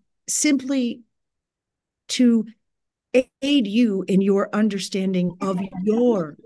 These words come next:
power. You need no protection, yet you do not believe this, and that is okay.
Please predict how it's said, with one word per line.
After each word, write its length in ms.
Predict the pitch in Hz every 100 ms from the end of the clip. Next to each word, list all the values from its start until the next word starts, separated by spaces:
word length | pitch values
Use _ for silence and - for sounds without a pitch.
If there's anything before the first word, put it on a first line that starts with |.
| -
power. 380 | 185 196 - - _ _ _ _ _ _
You 200 | 339 294
need 400 | 208 170 156 160
no 320 | 170 156 151
protection, 1000 | 147 - 190 185 143 139 - 151 247 320 - _ _ _ _ _ _ _ _ _ _ _ -
yet 380 | 208 214 208 - _ -
you 160 | 220 247
do 180 | 294 285
not 420 | 240 226 - - -
believe 480 | 180 180 196 220 180
this, 480 | 65 220 - - - _ _ _ _ _ _ _ _ _
and 340 | 214 220 220 -
that 320 | - 285 294 -
is 300 | 294 294 - -
okay. 580 | 269 269 233 247 214